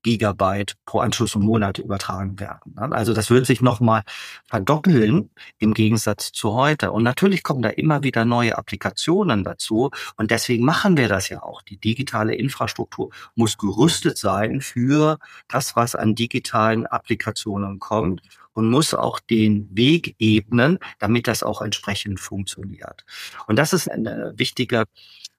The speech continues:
äh, Erkenntnis natürlich für die Telekommunikationsunternehmen, dass man frühzeitig investiert in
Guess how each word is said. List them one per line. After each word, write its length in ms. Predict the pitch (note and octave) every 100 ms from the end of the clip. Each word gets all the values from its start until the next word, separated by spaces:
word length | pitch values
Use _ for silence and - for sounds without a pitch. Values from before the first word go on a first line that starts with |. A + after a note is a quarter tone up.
| _
äh, 100 | -
Erkenntnis 640 | - G#2+ - C3 D#3+ D3
natürlich 440 | C3 G#2+ B2+ A#2 -
für 240 | - A2+
die 160 | A2 G#2
Telekommunikationsunternehmen, 1500 | - G#2+ G2 G2+ G#2 G2+ G2+ - G#2+ D3+ - G#2+ G2 G2+ G#2+ - -
dass 160 | - A2
man 300 | B2+ A#2 B3+
frühzeitig 960 | - - - F#3+ B3 B3 C3 A2 A2 G#2
investiert 760 | - G#2+ G#2 - G#2+ A2 E3+ - - - _ -
in 500 | B2 B2 C3 B2+